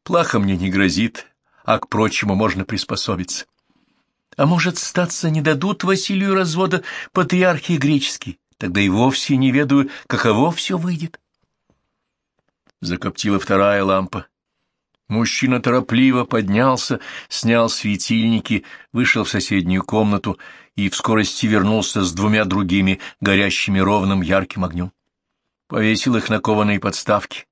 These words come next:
вернулся в постель и стал целовать ступни Соломеи, щиколотки, лодыжки, подбираясь всё выше и выше. Женщина закрыла глаза и застонала, млея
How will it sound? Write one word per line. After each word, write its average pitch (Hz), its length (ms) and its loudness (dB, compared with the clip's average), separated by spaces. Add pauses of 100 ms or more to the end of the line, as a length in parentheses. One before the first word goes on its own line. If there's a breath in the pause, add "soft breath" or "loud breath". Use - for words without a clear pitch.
(560)
вернулся 98 440 0
в - 80 -18
постель 98 520 -2 (200 loud breath)
и 104 60 -12
стал 101 280 -2
целовать 98 360 0
ступни 135 480 -4
Соломеи, 110 640 -4 (400)
щиколотки, - 840 -6
лодыжки, 98 680 -2 (240)
подбираясь 87 440 -4
всё - 240 -6
выше 127 460 -4
и 139 60 -10
выше. 139 440 -4 (800 loud breath)
Женщина 107 560 0
закрыла 98 380 2
глаза 85 540 0
и 147 220 -2
застонала, 101 800 0
млея 85 480 0